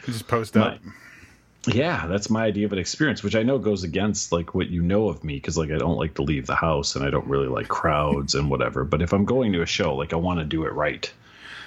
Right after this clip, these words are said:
Speaker 2: But,
Speaker 1: gotta,
Speaker 2: yeah.
Speaker 1: yeah. I was talking to Listen. I was, where I was pointed, I pointed to the, the general admission, and I was like, "Look at those fucking cattle."
Speaker 2: Yeah.
Speaker 1: And I was like, "You see those people back?" And I pointed to the very back. I was like, "That would be me. Those three girls right there,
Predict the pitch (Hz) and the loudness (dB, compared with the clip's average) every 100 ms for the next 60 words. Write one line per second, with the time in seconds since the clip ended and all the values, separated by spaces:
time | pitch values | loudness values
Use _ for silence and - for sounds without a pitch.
0 | - - 120 208 202 123 - 131 120 98 | -18 0 2 4 0 0 2 2 2 -2
1 | 90 101 - 135 185 160 131 131 120 101 | -6 -12 -10 -4 -4 -2 0 0 -2 -4
2 | 101 117 107 101 110 98 107 123 107 107 | -4 -4 -4 -4 -4 -4 -2 0 0 -4
3 | - 139 123 92 - 139 139 107 101 95 | -2 -2 0 -4 -4 -2 -2 -2 -4 -6
4 | 92 - 85 110 107 117 113 104 98 131 | -10 -16 -10 -6 -2 0 0 -2 -4 -4
5 | - 95 95 98 98 101 95 - _ - | -4 -4 -4 -4 -4 -4 -6 -10 _ -20
6 | - - - - _ - 143 110 98 - | -20 -20 -20 -20 _ -4 -2 -2 -2 -4
7 | 98 98 90 101 98 101 - - - _ | -4 -4 -4 -4 -2 -4 -8 -16 -20 _
8 | _ _ _ _ - 90 90 113 - 123 | _ _ _ _ -6 -2 0 -2 -4 -2
9 | 113 113 113 113 101 104 - 123 123 - | -2 -2 -2 -2 -4 -6 -2 0 0 -2
10 | 127 120 113 117 107 101 110 104 101 101 | -4 0 -2 -2 -4 -4 -4 -4 -4 -4
11 | 101 107 123 107 104 95 92 - 98 98 | -2 -2 -2 -2 -4 -4 -6 -4 -4 -2
12 | 107 101 98 98 90 90 - 110 104 113 | -4 -2 -2 -4 -6 -8 -4 -4 -2 -2
13 | 131 135 143 147 | -2 -2 -2 -4